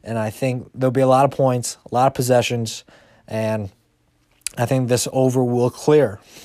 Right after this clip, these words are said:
<laughs> All right. That's why these are all half unit plays. Um, I'm just giving some picks out to the people that I like. These are all gut plays. No really research to back any of these picks up. Just,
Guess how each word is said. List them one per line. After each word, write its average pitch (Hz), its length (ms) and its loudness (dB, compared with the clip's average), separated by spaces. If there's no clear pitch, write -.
<laughs> - 460 -18
All 170 200 2
right. 135 300 0
That's 139 240 2
why 180 160 4
these 147 160 0
are 147 100 4
all 139 200 6
half 127 340 2
unit 127 260 -4
plays. 120 360 -2
Um, 107 460 -6
I'm - 240 -20
just - 140 -8
giving 139 160 0
some 123 140 -4
picks 139 240 -2
out 131 120 0
to - 40 -6
the 113 80 -4
people 135 320 -2
that 123 140 6
I 120 60 6
like. 117 320 0
These 117 160 -6
are 120 60 2
all 113 160 2
gut 110 300 -6
plays. 117 380 -4
No 143 440 2
really 139 320 2
research 139 760 0
to - 100 -2
back 139 420 2
any 135 180 0
of 131 60 -2
these 127 140 -2
picks - 360 -4
up. 143 380 2
Just, - 280 -6